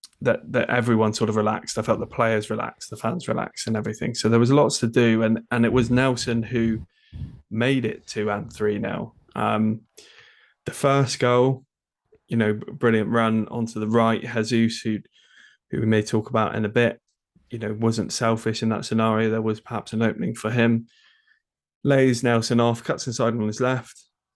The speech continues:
Keeper makes a save. You know, it's not a brilliant shot.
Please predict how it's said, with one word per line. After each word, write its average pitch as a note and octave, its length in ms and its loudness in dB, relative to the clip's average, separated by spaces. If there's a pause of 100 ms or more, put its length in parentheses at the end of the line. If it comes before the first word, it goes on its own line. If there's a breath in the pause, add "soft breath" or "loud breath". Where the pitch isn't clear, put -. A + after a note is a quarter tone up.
(120)
Keeper A#2+ 260 -6
makes A2 300 -2
a A2 40 -6
save. A2+ 460 0
You A2+ 180 -6
know, G#2+ 140 -2
it's A2+ 100 -8
not - 120 -10
a - 100 -20
brilliant A#2 460 2
shot. A2+ 340 -2